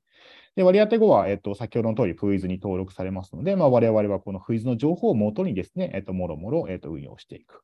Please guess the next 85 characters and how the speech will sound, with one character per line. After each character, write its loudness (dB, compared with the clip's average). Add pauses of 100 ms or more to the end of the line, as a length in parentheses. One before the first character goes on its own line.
よ -4
う -10
な -14
形 -14
に -10
な -14
り -20
ま -20
す。 -18
ま -6
あ、 -16
あ -8
の、 -6 (260)
右 0
側 2
が -10
書 0
い -4
て -12
あ -8
る -14
よ -18
う -18
な、 -20
え -12
っ -14
と、 -14
我 -4
々 -6
の、 -14 (360)
え -4
っ -4
と、 -8
バ 0
ッ -10
ク -10
ボ -8
ー -8
ン -6
イ -8
ン -12
フ -18
ラ -14
に -4
割 0
り -2
当 -8
て -10
ら -4
れ -8
た -4
イ -2
ン -6
フ -8
ラ -4
割 -6
り -10
当 -10 (260)
て -12
の、 -2
え -4
っ -8
と、 -6
ア -4
ド -16
レ -14
ス -20
の -8
ク -4
イ -8
ズ -18
情 -18
報 -20
は -12
こ -16
ん -20
な -20
感 -20
じ -18
に -10
な -14
っ -20 (180)
て -20
ま -20 (100)
す。 -20